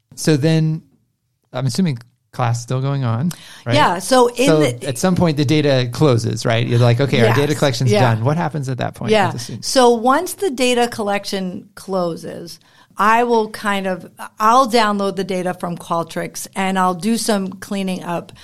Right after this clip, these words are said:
Speaker 2: Part of our I R B process is protecting anonymity of the respondents. So I'll go into that data set and make sure there are no identifying, you know, um,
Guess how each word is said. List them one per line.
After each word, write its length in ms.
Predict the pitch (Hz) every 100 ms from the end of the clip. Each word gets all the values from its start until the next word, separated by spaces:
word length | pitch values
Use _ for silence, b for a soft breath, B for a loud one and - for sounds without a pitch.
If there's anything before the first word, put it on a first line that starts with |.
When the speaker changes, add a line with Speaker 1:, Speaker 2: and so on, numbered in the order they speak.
| B -
Speaker 2:
Part 320 | 202 202 226
of 240 | 233 180 - -
our 480 | 196 185 190 190 190
I 200 | 185 196
R 120 | 190
B 160 | 190 185
process 680 | - 294 285 208 190 190
is 200 | - 185
protecting 920 | 185 202 190 196 190 190 190 185 190 -
anonymity 840 | 196 196 190 185 180 170 170 165 B B B -
of 200 | 185 175
the 80 | 165
respondents. 680 | 170 - 160 160 - - -
So 200 | 202 -
I'll 300 | 196 202 240
go 240 | 240 226 202
into 360 | 190 190 196
that 300 | 180 170 185
data 260 | 180 175 175
set 240 | 175 175 -
and 200 | 175 175
make 160 | 175 -
sure 260 | 180 175
there 160 | 175 175
are 280 | 175 180 175
no 340 | 175 170 170
identifying, 880 | - 170 175 170 170 170 170 170 170 b b b b _
you 100 | 180
know, 260 | 165 160 -
um, 460 | - 160 - -